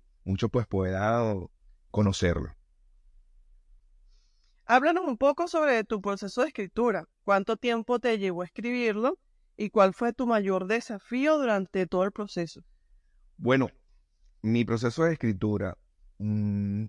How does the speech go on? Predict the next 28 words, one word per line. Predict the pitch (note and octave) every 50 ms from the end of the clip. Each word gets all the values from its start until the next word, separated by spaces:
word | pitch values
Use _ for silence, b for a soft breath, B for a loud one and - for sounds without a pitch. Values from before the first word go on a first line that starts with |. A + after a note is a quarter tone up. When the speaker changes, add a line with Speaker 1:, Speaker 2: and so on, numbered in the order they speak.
| - _ _ _ _
Speaker 1:
tengo | - C#3+ C#3+ D3 D#3 D#3 E3 F3 F3+ F3 F3 E3 D3+ C3 - _ _ _ _ _ _ _ _
algo | - - A#2+ C#3
así | D3 - C#3+
como | B2+ C#3+ C#3 C3+ C3 A#2 G#2 F#2+ E2+ G#2 - _ _ _
veintidós, | - F2+ G2+ G2+ G2+ G2+ G2+ G2 F#2 G2 A#2 B2+ C3+
veintitrés | B2 A#2 G#2 G2 G2 F2+ F2+ G2 G#2 A2 -
años | A#2+ A2+ A2+ A#2 A#2+ A#2+ B2+ C3+ - - - _ _ - _ -
escribiendo | G2+ G2+ - - G2+ G2+ G2+ G2+ G2+ G2+ G2+ G2+ G2+ A2 A#2 B2 B2 - _ _ _ _ - - - _ -
diariamente, | - F#2+ A#2 A#2 A2 G#2+ G#2+ G#2+ A2+ A2+ A2+ A#2 A2+ A2 A2 G#2 - B2+ C3 C#3 B2+ C#3
una | G2+ F#2+ F#2+ F#2 F#2+ G2+
especie | G#2 - - G2+ G2+ - - A2+
de | G#2+ G2+ F#2
diario | F#2 G2 F#2+ G2 G2 F#2+ F#2 G2+ A2+ C#3+ D#3+ - _ _ - - - _ _ -
en | - F#2
el | F#2 F2 E2+
cual | - F#2+ G2 F#2 F2+ F2+ F#2 F#2+ G2 G#2 A2 A2 G#2+ G2+
voy | F#2 G2+ G2 G2
desarrollando | G#2+ - - G#2+ G#2+ G2+ F#2 F2+ F2+ F#2 G2+
mis | G#2+ A2+ A2
ideas, | G#2 F#2+ F#2 F#2+ G2 G2+ G#2 G#2 G#2+ G#2+ A2 A2 A2
voy | F#2 F#2+ F#2 F2+ F#2 G2+ G#2+ - - - - - _
hablando | - F#2+ F#2+ F#2+ F#2+ G2 G#2+
acerca | - - G#2 G#2 F#2+ A2 A2
de | G#2+ G#2
mi | G#2 G2+
día | G2 F#2+ F#2+ F#2+ F#2+
a | F#2+
día. | F#2+ G2+ G2+ A2 B2+ D3